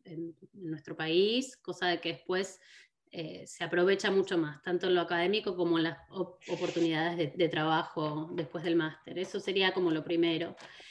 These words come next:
Eh, y, y después que una vez que terminar el máster, eh, la verdad es que hay que tener, eh,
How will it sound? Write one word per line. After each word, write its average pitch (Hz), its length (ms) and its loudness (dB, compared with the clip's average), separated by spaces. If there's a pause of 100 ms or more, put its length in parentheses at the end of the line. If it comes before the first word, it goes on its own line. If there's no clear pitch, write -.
(400)
Eh, 180 720 6 (420)
y, 208 840 8
y 208 240 4
después 277 720 2
que 185 800 2 (800)
una 233 260 2
vez 240 160 2
que 262 80 0
terminar 208 460 2
el 196 100 6
máster, 254 640 0 (140)
eh, 160 880 -2
la 170 240 0
verdad 185 320 4
es - 120 -12
que 240 300 6
hay 185 160 2
que 202 140 0
tener, 202 480 2 (280)
eh, 165 300 -2